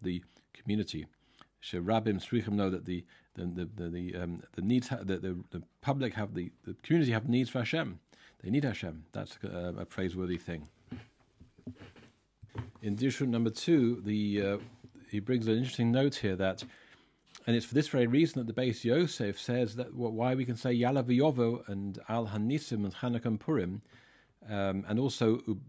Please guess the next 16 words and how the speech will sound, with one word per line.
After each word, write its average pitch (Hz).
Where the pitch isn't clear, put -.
Ubesefer 113
Achayim, 117
um, 90
we, 98
we 101
include 101
that, 98
you 98
know, 92
during 95
Rosh 92
Hashanah 127
time, 113
Ubegi-, 104
Begimel 123
Achronos, 120